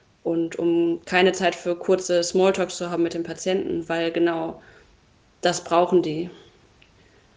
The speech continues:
Und das, die paar Wörter, die du extra gibst oder die paar Minuten, die du den Patienten extra geben kannst,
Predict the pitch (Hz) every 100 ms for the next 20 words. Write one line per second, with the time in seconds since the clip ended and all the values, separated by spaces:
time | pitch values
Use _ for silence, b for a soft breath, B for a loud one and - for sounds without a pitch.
0 | b _ _ - 170 170 175 170 - -
1 | - - 190 _ - - 185 190 202 185
2 | 185 208 202 180 180 - 156 - 180 170
3 | 208 - - 175 175 185 190 190 196 202
4 | 180 180 175 180 180 190 - - - 180
5 | 180 208 185 180 196 -